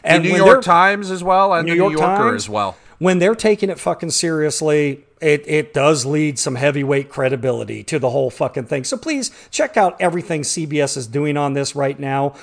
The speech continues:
Speaker 1: Also, I wanna throw out two things. On, this is on Netflix, and it's recent stuff, so it's stuff that I'm fascinated in, and it's not hard to find. Look up Bob Lazar in your search engine.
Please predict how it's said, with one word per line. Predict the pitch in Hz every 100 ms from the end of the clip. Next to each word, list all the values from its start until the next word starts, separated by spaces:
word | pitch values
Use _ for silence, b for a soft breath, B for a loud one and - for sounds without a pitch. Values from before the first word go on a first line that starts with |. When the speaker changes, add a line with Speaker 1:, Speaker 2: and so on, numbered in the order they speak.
| B B
Speaker 1:
Also, | 202 277 - 226
I |
wanna | 196 202 170
throw | 185 170
out | 156
two | - 147
things. | 131 123 87 80 78 - B B B
On, | 165 180 170 151
this | 185 196
is |
on | 190 247 226
Netflix, | 170 - - 123 131 - -
and | 143 143
it's | 147 -
recent | 127 202 247 226 208
stuff, | - 156 160
so | - 143 139
it's | -
stuff | - 170 -
that | 147 143 - -
I'm | 139 165 180 156
fascinated | 175 165 - 160 151
in, | 156 156 - b
and | 131
it's | 127 147
not | 160 135
hard | 160 165
to | 165
find. | 151 139 135 135 127 b b b - 160
Look | 185 208
up | 254 165
Bob | 185 190 190
Lazar | 202 151 151 135 139 143
in | 160 156
your | 156
search | - 151 -
engine. | 135 120 131 139